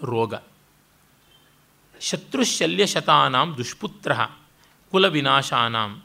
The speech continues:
ತಾರುಣ್ಯಂ ರಮಣೀನಾಂ ರೂಪಂ ರೂಪೋಪಚಾರ ವೇಷಾಣಾಂ."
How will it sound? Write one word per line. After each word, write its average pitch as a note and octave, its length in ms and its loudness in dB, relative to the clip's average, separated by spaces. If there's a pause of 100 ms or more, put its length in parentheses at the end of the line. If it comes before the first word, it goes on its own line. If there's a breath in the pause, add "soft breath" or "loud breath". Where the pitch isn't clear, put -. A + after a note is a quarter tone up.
ತಾರುಣ್ಯಂ D3 600 2
ರಮಣೀನಾಂ B2 680 -4 (280 loud breath)
ರೂಪಂ F3+ 460 0
ರೂಪೋಪಚಾರ D#3 920 0
ವೇಷಾಣಾಂ." A2+ 800 -4